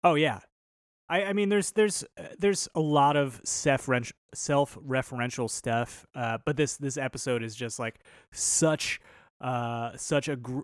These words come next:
this might be the most se-, self-referential in terms of genre episode,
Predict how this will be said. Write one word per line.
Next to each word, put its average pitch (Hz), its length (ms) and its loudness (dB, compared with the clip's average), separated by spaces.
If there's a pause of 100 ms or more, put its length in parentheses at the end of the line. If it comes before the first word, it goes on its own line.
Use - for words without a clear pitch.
this 190 360 -2
might 170 320 2
be 156 100 2
the 135 80 2
most 135 360 0
se-, 131 300 0
self-referential 127 1000 -2
in 123 120 -4
terms 123 260 -2
of 110 100 -6
genre 123 600 -2 (120)
episode, 120 600 -2